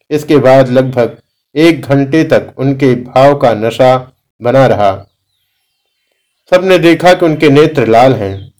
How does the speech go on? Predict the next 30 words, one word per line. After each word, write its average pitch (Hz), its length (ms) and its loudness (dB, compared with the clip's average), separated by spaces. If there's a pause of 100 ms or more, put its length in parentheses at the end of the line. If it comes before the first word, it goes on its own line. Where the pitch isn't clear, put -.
गाल 135 320 2
आंसुओं 127 440 -2
से 127 180 -4
भींग 135 340 -2
गए 127 180 2
हैं 95 320 -8 (320)
और 139 160 2
शरीर 139 340 0
बारंबार 123 560 2
कंपित 107 500 -10
हो 107 80 -4
रहा 98 220 -4
है। 87 280 -10 (520)
कठिन 147 380 0
परिश्रम 135 600 0 (440)
तथा 147 260 2
श्वास 147 420 2
रोग 143 300 0
के 139 100 0
फलस्वरूप 131 640 -2 (340)
मनमोहन 147 480 2
बाबू 131 320 2
का 135 160 0
शरीर 131 460 -2
अधिकाधिक 131 640 -2 (480)
भग्न 156 360 -2
होता 123 340 0
जा 110 180 0
रहा 98 200 0
था। 95 380 -8